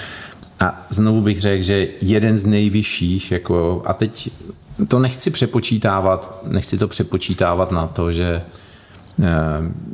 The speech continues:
kolik se vyro-, kolik, jaký je, jaký je příjem na jednoho obyvatele nebo tyhle ty věci. Ale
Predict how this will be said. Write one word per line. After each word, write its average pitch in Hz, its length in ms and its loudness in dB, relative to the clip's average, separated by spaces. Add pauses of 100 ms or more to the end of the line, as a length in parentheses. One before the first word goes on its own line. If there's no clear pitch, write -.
(300)
kolik 85 280 0
se 87 280 0 (140)
vyro-, 85 300 0 (400)
kolik, 85 360 0
jaký 87 220 -2
je, 85 360 0 (120)
jaký 87 220 0
je 85 140 2
příjem 80 580 0
na 76 240 0
jednoho 78 360 -2
obyvatele 78 680 -2
nebo 76 220 -2 (160)
tyhle 85 240 -2
ty 87 120 2
věci. 82 400 -2 (680)
Ale 92 420 2